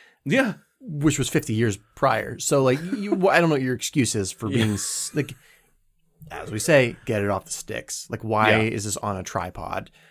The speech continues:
Speaker 2: or a crane?
Speaker 1: No reason.
Speaker 2: <sighs> Well, fellas,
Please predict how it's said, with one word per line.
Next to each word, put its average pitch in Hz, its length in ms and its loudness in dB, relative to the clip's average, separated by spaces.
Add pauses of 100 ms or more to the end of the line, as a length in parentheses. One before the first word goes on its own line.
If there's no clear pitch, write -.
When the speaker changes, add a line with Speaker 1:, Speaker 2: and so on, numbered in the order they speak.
(220)
Speaker 2:
or 90 140 -6
a 85 40 -12
crane? - 540 -12
Speaker 1:
No 104 120 -2
reason. 82 460 -8 (460)
Speaker 2:
<sighs> - 340 -16 (960)
Well, 107 320 -2 (540)
fellas, 85 500 -8